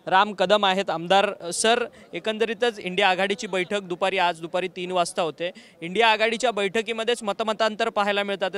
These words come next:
खरं तर या इंडिया आघाडीच्या बैठकीमध्ये एखादा कोणता चेहरा देखील आता समोर येताना पाहायला मिळत नाही.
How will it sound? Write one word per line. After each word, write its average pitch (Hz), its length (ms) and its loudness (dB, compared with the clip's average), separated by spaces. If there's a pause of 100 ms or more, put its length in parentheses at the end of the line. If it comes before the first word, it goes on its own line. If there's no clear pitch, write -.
(120)
खरं 202 180 0
तर 214 60 -6
या 208 160 0
इंडिया 196 300 0
आघाडीच्या 196 480 -2
बैठकीमध्ये 202 720 -4
एखादा 196 280 -2
कोणता 196 300 -8
चेहरा 196 380 -2
देखील 202 320 -6
आता 196 160 -4
समोर 185 320 -6
येताना 180 240 -4
पाहायला 175 300 -4
मिळत 180 240 -6
नाही. 208 140 -8